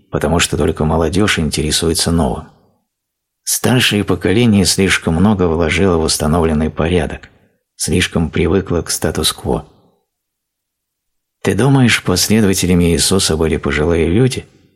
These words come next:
Он сам был молодым, и окружали его тоже молодые люди. Их родители были в ярости,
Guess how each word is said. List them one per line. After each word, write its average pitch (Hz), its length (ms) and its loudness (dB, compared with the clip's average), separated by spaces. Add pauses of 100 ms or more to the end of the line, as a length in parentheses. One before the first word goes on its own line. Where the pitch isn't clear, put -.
(1040)
Он 101 220 2
сам 117 320 2
был 92 160 2
молодым, 71 600 -2 (200)
и 87 80 0
окружали 90 560 0
его 85 200 2
тоже 90 320 0
молодые 76 440 0
люди. 69 340 -8 (1000)
Их 104 220 0
родители 104 520 2
были 95 240 2
в 92 60 0
ярости, 85 720 -2